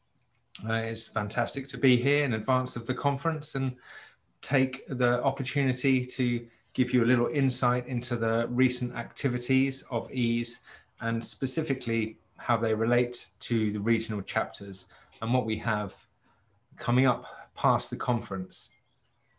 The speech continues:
Um, so for those who don't know me, just a brief introduction. I am Duncan Nicholas. I am the president of ease. Uh, I've been a member of the society for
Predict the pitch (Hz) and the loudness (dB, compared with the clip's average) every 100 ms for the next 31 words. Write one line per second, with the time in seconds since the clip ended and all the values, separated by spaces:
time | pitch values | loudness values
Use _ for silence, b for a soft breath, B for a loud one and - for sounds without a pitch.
0 | _ _ _ - - - 131 113 107 - | _ _ _ -20 -20 -14 -8 -6 -6 -8
1 | B B B 123 120 131 135 131 127 - | B B B 0 2 6 6 6 4 -10
2 | - - 131 120 113 - - 123 139 139 | -12 0 2 2 0 -4 -4 0 2 2
3 | 120 117 120 143 156 - b b - 98 | 2 2 2 0 -2 -10 b b -16 -6
4 | 120 123 117 135 117 117 117 120 - 143 | 2 2 2 -2 -2 0 0 0 -4 -4
5 | 117 110 110 113 127 117 117 95 131 120 | -2 -2 -2 -2 0 2 0 -2 0 0
6 | 120 123 117 - 131 127 - - b b | 0 0 0 -2 -4 -4 -10 -16 b b
7 | b b 104 101 104 98 101 98 - 123 | b b -2 -2 0 0 2 0 0 0
8 | - 123 143 143 - - 127 - - 139 | 2 0 -2 -4 -10 -6 -4 -4 -2 2
9 | 139 151 147 - - 113 113 104 113 107 | 2 2 -6 -12 -8 -6 -4 -2 -2 0
10 | 117 120 107 110 - 117 - 113 - 117 | 4 4 4 2 2 -6 -8 -6 0 2
11 | 110 - 127 127 123 - - 104 104 98 | 0 -2 -2 -2 -4 -14 -4 -2 0 -2
12 | 98 | -4